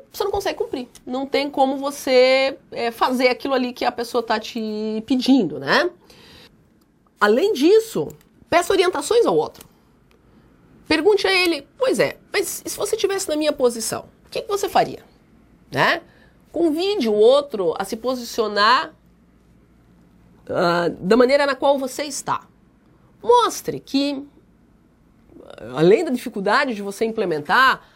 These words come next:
a solução que foi ofertada, é, como é que vo-, ele, essa pessoa agiria se tivesse na sua posição, né? Então, tente trazer a pessoa pra isso, né? O mais importante pra quem não quer negociar é não reagir, certo?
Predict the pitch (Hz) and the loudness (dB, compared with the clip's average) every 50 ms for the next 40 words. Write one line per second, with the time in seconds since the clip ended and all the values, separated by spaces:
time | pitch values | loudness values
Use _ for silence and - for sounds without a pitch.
0 | _ _ - - - - 165 156 - - 214 233 233 - - - 202 202 190 - | _ _ -20 -12 -8 -6 -6 -6 -2 -2 -2 -2 -2 -4 -4 -2 -2 -2 -2 -4
1 | - 135 156 - - 208 240 285 311 285 220 170 147 151 - _ _ _ _ _ | -8 -10 -10 -2 0 2 4 4 2 2 0 -2 -4 -6 -10 _ _ _ _ _
2 | _ _ _ _ _ - 240 247 247 247 247 240 240 240 214 214 - - _ _ | _ _ _ _ _ 0 2 2 4 4 4 2 2 0 -2 -6 -12 -18 _ _
3 | _ _ _ _ _ _ _ _ _ - - 440 523 508 - 453 466 415 - - | _ _ _ _ _ _ _ _ _ -4 -2 -2 -2 -2 -2 -2 -2 -2 -2 -2
4 | - 381 466 - 392 370 339 262 - - 403 427 415 - 262 254 247 247 - 294 | -4 -2 -2 0 0 0 0 -2 0 0 0 0 0 0 -2 -2 -2 -2 -2 -4
5 | 277 240 196 208 196 190 247 311 349 359 320 247 214 - - 254 - 240 233 226 | -4 -4 -4 -4 -6 -4 -4 -2 -2 0 0 -2 -4 -4 -8 -10 -6 -4 -2 -2
6 | 220 - 220 196 190 - - 180 165 - 131 131 - - - - - - - 123 | -2 -4 -6 -8 -8 -4 -4 -4 -4 -4 -8 -12 -12 -12 -14 -16 -16 -16 -10 -4
7 | 139 190 254 294 285 370 349 339 - - - - _ _ _ - 370 453 466 - | -2 -2 -2 -2 -2 -4 -6 -6 -10 -16 -20 -20 _ _ _ 2 2 2 2 2
8 | 370 - - 247 220 214 240 240 240 240 196 185 - - 240 240 233 262 269 269 | -4 -6 -4 -4 -2 0 0 0 0 -2 -6 -8 -4 -2 -2 -2 -2 -2 -2 -2
9 | 262 269 277 269 202 - - - 135 147 170 208 240 254 311 466 440 - 370 320 | 0 0 0 0 -2 -4 -6 -8 -6 -4 -2 0 0 0 2 2 2 2 0 0
10 | - 254 226 208 - - 247 269 294 277 - - 180 170 180 - 214 220 240 277 | 0 0 -2 -2 0 2 2 2 2 0 -4 -6 -10 -10 -6 -6 -2 0 0 -2
11 | 269 - - 226 226 262 302 285 247 214 208 185 175 - - 196 214 240 254 247 | -2 -2 -2 0 0 0 0 -2 -4 -4 -6 -6 -8 -6 -6 -6 -2 0 0 0
12 | 233 247 262 262 277 190 147 131 - - _ _ _ _ _ _ _ _ _ _ | 0 0 -4 -8 -8 -8 -10 -12 -14 -16 _ _ _ _ _ _ _ _ _ _
13 | - - - 131 143 196 247 254 - 254 254 | -20 -6 -2 0 2 2 0 0 -2 -6 -8